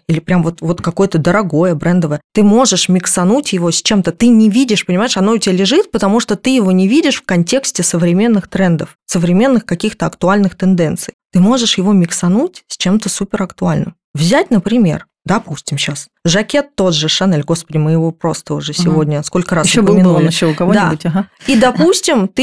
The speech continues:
Speaker 1: его, а, поженила, объединила с брюками карго. Тут, а, цепочки у тебя появились, какой-то каблучок, совершенно другое впечатление от него, понимаешь? Ты просто себя не запаковываешь. Жакетик Шанель, юбочка Шанель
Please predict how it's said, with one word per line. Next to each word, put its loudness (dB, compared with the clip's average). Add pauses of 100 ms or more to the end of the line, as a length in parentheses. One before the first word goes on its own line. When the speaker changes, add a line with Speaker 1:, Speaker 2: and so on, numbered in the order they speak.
Speaker 1:
его, 2
а, 0
поженила, 2
объединила 2
с -6
брюками 0
карго. -4 (400)
Тут, 0
а, 0
цепочки -2
у -4
тебя -2
появились, 0
какой-то -2
каблучок, 0
совершенно 0
другое 0
впечатление -2
от -8
него, -4
понимаешь? -2
Ты -6
просто -2
себя 0
не 4
запаковываешь. 0
Жакетик 0
Шанель, 0 (460)
юбочка 2
Шанель 0